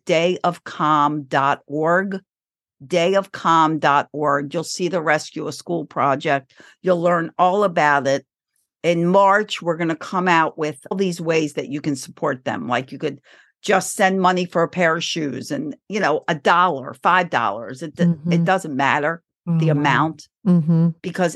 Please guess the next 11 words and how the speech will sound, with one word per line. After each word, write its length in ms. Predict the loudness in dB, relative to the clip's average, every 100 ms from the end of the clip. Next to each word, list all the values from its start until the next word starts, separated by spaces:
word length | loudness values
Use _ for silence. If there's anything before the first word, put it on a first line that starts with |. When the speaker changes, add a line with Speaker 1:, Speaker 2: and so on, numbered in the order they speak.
| 0
Speaker 1:
every 300 | 0 0 -2
amount's 440 | 0 2 2 0 -4
gonna 240 | -2 -2
go 420 | 0 0 2 -4 -6
and 160 | -6 -4
help 320 | -4 -6 -4
these 200 | -8 -8
kids 480 | -6 -2 -2 -6 -18 _ _ _ _ -6
continue 680 | -6 -4 -4 0 2 2 2
their 280 | 2 0 0
education 920 | -4 -4 -6 -6 -6 -8 -10 -10